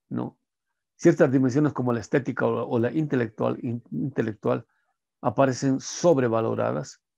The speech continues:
y ciertos tipos de sensibilidades o formas de percepción no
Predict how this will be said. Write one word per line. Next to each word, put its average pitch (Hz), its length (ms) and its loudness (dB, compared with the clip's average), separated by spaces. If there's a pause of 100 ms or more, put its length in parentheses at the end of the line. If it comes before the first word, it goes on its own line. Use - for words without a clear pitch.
(720)
y 156 200 6
ciertos 175 340 4
tipos 147 260 4
de 123 100 0
sensibilidades 131 960 0
o 117 120 -4
formas 160 360 0
de 117 100 2
percepción 117 800 -2 (1040)
no 135 760 4